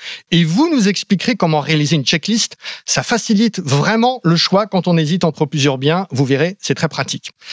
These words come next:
Alors d'abord, commençons par le commencement. Comment chercher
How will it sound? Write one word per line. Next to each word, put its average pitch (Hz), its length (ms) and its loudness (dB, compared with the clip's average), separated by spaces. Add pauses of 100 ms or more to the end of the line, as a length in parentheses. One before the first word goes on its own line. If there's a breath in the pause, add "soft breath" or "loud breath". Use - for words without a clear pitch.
(420 loud breath)
Alors 196 160 2
d'abord, 247 260 2
commençons 240 440 0
par 208 140 2
le 190 100 0
commencement. 190 680 0 (180)
Comment 233 480 2
chercher 170 540 0